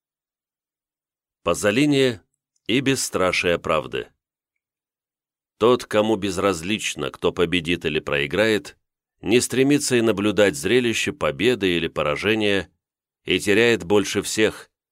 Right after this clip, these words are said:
из тех, кто много теряет. О, силы небесные, сошлемся на самих себя для разнообразия. Пьер Паоло Пазолини, черновик.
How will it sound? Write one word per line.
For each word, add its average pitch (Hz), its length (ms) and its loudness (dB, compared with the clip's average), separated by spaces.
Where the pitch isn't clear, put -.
из 90 240 0
тех, 120 240 0
кто - 180 -2
много 95 360 0
теряет. 92 580 -2
О, 117 200 2
силы 117 340 -2
небесные, 92 720 -2
сошлемся 101 720 0
на 95 120 0
самих 98 360 0
себя 95 480 -2
для 92 220 -2
разнообразия. 87 880 0
Пьер 101 340 4
Паоло 101 540 4
Пазолини, 82 760 0
черновик. 101 840 0